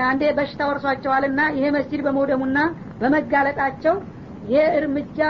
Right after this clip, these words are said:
ሁልጊዜ በልባቸው ውስጥ የተለያዩ መጥፎ ስሜቶችን የሚያሰራጭባቸው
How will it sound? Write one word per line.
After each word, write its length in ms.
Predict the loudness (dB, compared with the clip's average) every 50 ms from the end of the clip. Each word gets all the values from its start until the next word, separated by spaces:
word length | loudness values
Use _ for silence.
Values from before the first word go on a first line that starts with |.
| 2 0 0
ሁልጊዜ 380 | 0 -2 -2 -2 -4 -4 2 2 2
በልባቸው 640 | 4 2 0 0 0 0 0 0 0 -2 -4 -6 -6 -4
ውስጥ 260 | -6 -8 -10 -8 -6 -6 -6 -6 -8 -14 -16 -16 -16 -16 -16 -16 -16 -16 -16 -18 -16 -14 -8 0
የተለያዩ 600 | 2 2 2 4 2 2 2 2 0 -2 -2 -4 -4 -4 -2
መጥፎ 240 | -2 -4 -4 -4 -4 -6 -4
ስሜቶችን 680 | -2 -2 0 0 0 0 0 -2 -2 -2 -2 -4 -2 0
የሚያሰራጭባቸው 1300 | 0 0 0 0 0 -2 -2 -2 0 0 0 0 -2 -6 -8 -2 0 0 0 0 0 0 2 4